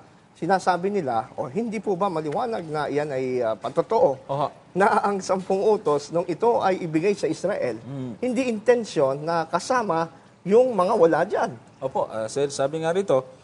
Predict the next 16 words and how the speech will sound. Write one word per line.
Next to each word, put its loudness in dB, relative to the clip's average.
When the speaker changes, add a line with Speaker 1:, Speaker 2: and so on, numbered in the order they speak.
Speaker 2:
ah, 0
"Hindi -4
pinagtibay 2
ng -4
Panginoon 0
ang -2
Speaker 1:
<clears throat> -10
Speaker 2:
tipang -4
ito -4
sa 0
ating -6
mga -6
magulang, -4
kundi -8
sa -2
atin. 0